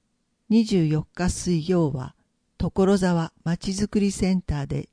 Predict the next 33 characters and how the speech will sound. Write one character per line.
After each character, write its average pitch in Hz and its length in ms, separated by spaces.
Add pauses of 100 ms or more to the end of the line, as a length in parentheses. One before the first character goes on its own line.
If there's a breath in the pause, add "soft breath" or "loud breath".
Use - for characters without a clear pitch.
実 147 180
施 - 300
し - 180
ま 135 160
す。 - 300 (1300)
パ 196 160
ク - 200
パ 226 200
ク 226 240 (100)
期、 - 240 (640)
対 226 240
象、 202 580 (460)
令 240 260
和 170 180
六 180 360
年 156 340 (100)
六 175 340
月 233 300
か 165 140
ら 151 140
九 - 160
月 196 380
生 185 100
ま 156 180
れ。 135 180 (880)
開 220 260
催 190 460
日、 139 220 (460)
十 208 320
六 208 300
日 190 500 (200)
火 170 200
曜。 175 440